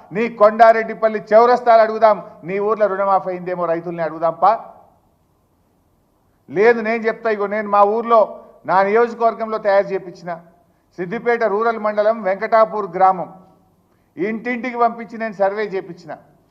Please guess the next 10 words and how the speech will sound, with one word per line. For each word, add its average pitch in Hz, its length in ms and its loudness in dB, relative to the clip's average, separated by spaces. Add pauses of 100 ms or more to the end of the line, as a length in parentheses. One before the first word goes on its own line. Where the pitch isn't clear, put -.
(340)
ఆ 180 140 4
గ్రామంలో 226 880 2 (280)
ఇప్పటి 180 260 -2
వరకు 220 680 0
ఎంతమందికి 220 580 0
రుణమాఫీ 208 520 0
అయింది, 202 600 -6 (400)
ఎంత 190 300 -4
డబ్బు 208 320 4
అయింది, 208 520 -4